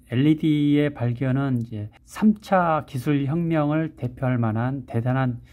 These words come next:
결과물이라고 생각을 하는데요. 그럼에도 우리는 엘이디에 관하여 잘 알지 못합니다.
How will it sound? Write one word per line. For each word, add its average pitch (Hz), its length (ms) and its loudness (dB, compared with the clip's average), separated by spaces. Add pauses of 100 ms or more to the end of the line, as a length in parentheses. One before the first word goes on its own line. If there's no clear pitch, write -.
결과물이라고 117 1080 0
생각을 123 600 -4
하는데요. 127 680 -2 (240)
그럼에도 147 720 2 (140)
우리는 151 640 2
엘이디에 143 840 2
관하여 120 640 -2
잘 135 340 -4
알지 127 320 0
못합니다. 110 800 -4